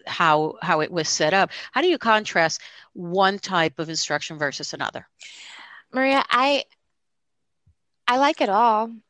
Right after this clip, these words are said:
Speaker 2: I'm gonna tell you, I've gone to some seminars and, like, had my mind blown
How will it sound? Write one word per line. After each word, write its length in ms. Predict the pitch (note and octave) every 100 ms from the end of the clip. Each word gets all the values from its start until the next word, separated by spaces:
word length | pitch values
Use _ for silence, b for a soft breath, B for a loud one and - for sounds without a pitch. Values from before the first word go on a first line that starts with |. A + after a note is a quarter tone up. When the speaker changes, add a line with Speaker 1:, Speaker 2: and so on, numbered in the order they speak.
| -
Speaker 2:
I'm 100 | G3+
gonna 160 | G3+
tell 220 | G3+ G#3 A3
you, 180 | F3
I've 200 | - F3+
gone 220 | F#3+ G3 G3+
to 180 | A3
some 200 | G3+ F3+
seminars 720 | E3 - G3+ G#3 G3 G#3+ G#3+ -
and, 160 | F3
like, 240 | E3+ D#3 -
had 240 | F3 E3+
my 160 | E3 D#3+
mind 320 | D#3+ E3+ E3+
blown 340 | D#3 C#3+ D#3+